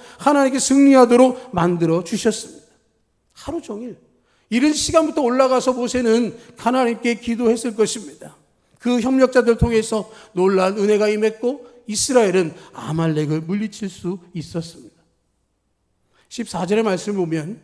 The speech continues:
여호와께서 모세에게 이르시되 "이것을 책에 기록하여 기념하게 하고 여호와의 기억 외어 들리라. 내가 아말렉을 없이 하여 천하에서 기억도 못하게 하리라." 아말렉과 싸움의 전쟁을 통해서 아말렉은 다시는 기억되지 않을 정도로 깨끗하게 정리하시겠다는 말씀을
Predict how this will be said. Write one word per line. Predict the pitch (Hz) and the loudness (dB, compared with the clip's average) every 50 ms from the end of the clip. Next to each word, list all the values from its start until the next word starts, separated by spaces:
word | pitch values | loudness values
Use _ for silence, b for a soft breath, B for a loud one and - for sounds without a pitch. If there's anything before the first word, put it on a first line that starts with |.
| _ b b b b b | _ b b b b b
여호와께서 | - 170 185 196 196 190 196 175 190 | -2 0 0 0 0 -2 -4 -6 -2
모세에게 | 185 175 170 147 175 170 160 | -2 -2 -2 -2 -2 -2 -2
이르시되 | 160 156 147 151 180 | -2 -4 -6 -8 -10
"이것을 | 156 190 175 190 175 - 202 190 | -6 -4 -4 -4 -4 -4 -8 -8
책에 | - - 240 226 233 | -6 -6 -6 -6 -6
기록하여 | 196 185 175 170 165 - 156 135 131 165 170 _ | -4 -4 -6 -6 -6 -8 -12 -12 -12 -14 -14 _
기념하게 | - 160 165 160 151 151 147 143 147 | -10 -10 -8 -8 -8 -8 -10 -12 -14
하고 | 123 107 120 170 226 - _ b b b b b b b b | -16 -16 -14 -16 -16 -16 _ b b b b b b b b
여호와의 | 151 156 160 170 175 170 170 180 170 165 | -2 0 2 2 2 0 0 -4 -4 -4
기억 | 170 170 165 170 175 175 - - 247 190 | -4 -2 -2 -2 -4 -6 -10 -16 -16 -10
외어 | 165 156 156 165 160 | -6 -4 -4 -4 -4
들리라. | 160 156 151 147 143 131 127 127 - _ b b b b | -6 -8 -8 -8 -10 -10 -12 -16 -20 _ b b b b
내가 | 160 151 147 143 117 139 | -8 -8 -8 -8 -6 -6
아말렉을 | 160 170 180 185 196 190 175 | -4 -2 -2 -2 0 0 -2
없이 | 170 175 170 - 190 | -2 -4 -6 -6 -8
하여 | 170 170 | -8 -8
천하에서 | 170 - - 233 240 226 196 190 - 226 285 - B B B B B | -8 -10 -10 -8 -6 -6 -6 -6 -6 -6 -8 -8 B B B B B
기억도 | _ - - 180 208 240 240 - - 240 | _ -6 -6 -4 -4 -6 -6 -8 -12 -14
못하게 | 214 208 214 - - 196 196 196 | -12 -12 -14 -14 -14 -14 -14 -14
하리라." | 185 180 202 208 202 - _ _ _ _ _ _ _ _ _ _ _ _ b b b b b | -14 -14 -14 -16 -16 -20 _ _ _ _ _ _ _ _ _ _ _ _ b b b b b
아말렉과 | b - - 185 226 262 277 285 277 269 277 285 | b -6 -4 -2 0 2 4 4 4 4 2 0
싸움의 | 277 - 302 294 294 294 302 | 0 2 2 2 2 2 2
전쟁을 | - 254 262 262 285 277 277 - | 2 2 2 2 2 0 0 0
통해서 | 285 277 277 262 - - | -2 0 0 0 -2 -2
아말렉은 | - - 185 226 254 269 269 269 269 269 269 | -4 -2 0 2 2 2 2 2 0 -2 -4
다시는 | - - 262 - - 339 339 330 294 214 - - - - - - | -6 -4 -4 0 4 4 6 6 4 2 2 -4 -12 -20 -20 -18
기억되지 | - - 233 254 269 269 - - 254 226 202 226 202 | -8 -4 -2 -2 -2 -2 -2 -4 -4 -2 -2 -4 -8
않을 | 175 202 247 277 294 294 | -6 -6 -4 -4 -4 -4
정도로 | - - 240 233 240 220 220 226 254 240 208 - - - - - | -2 -2 -2 -2 -2 0 2 4 4 4 4 2 -4 -16 -16 -10
깨끗하게 | - 302 311 - - - 320 - - - 254 254 247 254 254 | -8 -8 -8 -6 -2 -2 -2 -2 -2 0 0 2 2 0 0
정리하시겠다는 | - 208 208 202 202 202 196 196 190 - - 208 202 196 - 196 190 185 | 0 -2 0 0 0 0 0 -2 -4 -6 -6 -8 -8 -6 -4 -4 -2 -2
말씀을 | 175 156 156 147 - - 156 165 202 233 240 | -4 -4 -6 -8 -8 -2 2 2 2 2 0